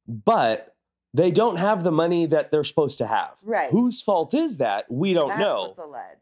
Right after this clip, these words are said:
Speaker 1: But th-, that's what's alleged.
Speaker 2: Yeah.
Speaker 1: But the fact that they are actual victims is not alleged.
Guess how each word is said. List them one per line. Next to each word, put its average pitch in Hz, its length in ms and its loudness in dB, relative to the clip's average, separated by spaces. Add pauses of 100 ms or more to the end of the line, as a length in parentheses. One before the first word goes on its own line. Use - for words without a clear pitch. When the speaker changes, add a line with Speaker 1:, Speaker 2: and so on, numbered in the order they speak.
Speaker 1:
But - 260 -2
th-, 147 160 -8
that's 208 340 0
what's 175 280 -2
alleged. 107 420 0
Speaker 2:
Yeah. 147 240 -6 (140)
Speaker 1:
But 190 140 0
the 185 60 0
fact 196 300 -2
that 214 140 -4
they 170 200 0
are 156 320 0
actual 151 580 -2
victims 110 720 -4 (400)
is 147 260 0
not 143 480 0 (600)
alleged. 120 640 0